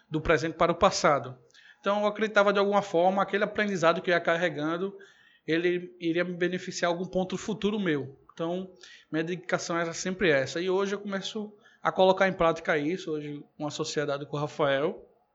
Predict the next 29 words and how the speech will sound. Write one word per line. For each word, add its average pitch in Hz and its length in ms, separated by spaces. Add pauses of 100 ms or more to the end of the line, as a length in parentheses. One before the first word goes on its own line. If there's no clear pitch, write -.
(100)
Eu 147 180
começo 175 500
a 185 240
ver 156 380
o, 175 320 (560)
esse, 190 760
essas 175 320
peças 180 340
se - 80
conectando, 175 640
né? 170 120
A 170 40
partir 156 320
do 175 80
momento 156 420 (480)
que 160 60
eu 156 60
tenho 160 180
aprendizados, 151 1080
mesmo 165 300
que, 160 360 (420)
é, 143 400
vamos 143 240
dizer - 20
assim, 143 200
seja 147 320
subvalorizado 160 1000
naquele 147 280
momento, 151 600